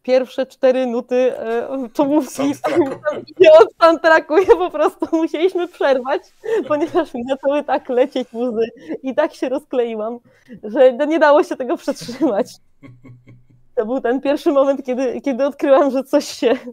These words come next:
Speaker 1: coś się zmienia, że po prostu, no tam, no tam ta muzyka na, na początku, ona jest, e, rozdzierająca duszę,
Speaker 2: Mhm.
Speaker 1: ale mimo wszystko nie spodziewałam się, że tak mnie przejedzie. Jak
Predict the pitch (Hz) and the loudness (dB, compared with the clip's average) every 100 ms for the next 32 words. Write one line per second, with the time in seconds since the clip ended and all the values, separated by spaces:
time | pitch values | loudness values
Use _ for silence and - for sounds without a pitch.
0 | - _ _ - 349 - 302 247 277 233 | -20 _ _ -4 -4 -2 -2 0 2 2
1 | 202 208 240 233 214 233 220 226 - 233 | 0 -4 -6 -8 -8 -6 -2 -2 -2 -2
2 | 233 _ _ 240 247 262 254 - _ - | -4 _ _ -6 -4 -6 -8 -12 _ -10
3 | 262 262 277 262 254 254 277 269 254 247 | -8 -2 -2 0 -2 -4 -6 -4 -4 -4
4 | 262 254 - 247 - 247 269 339 - - | -6 -6 -6 -6 -4 -4 -2 -4 -8 -14
5 | - - - 233 247 214 226 214 220 233 | -14 -10 -4 -2 -2 0 0 -2 -6 -6
6 | 196 208 262 247 247 247 254 247 - - | -8 -6 -4 -4 -4 -6 -6 -8 -10 -10
7 | - 285 294 277 262 233 214 208 - 202 | -6 -4 -6 -6 -4 -2 -4 -6 -6 -6
8 | 220 196 196 196 226 202 - 240 202 196 | -8 -10 -14 -12 -10 -12 -6 -4 -4 -4
9 | 185 185 185 | -6 -8 -10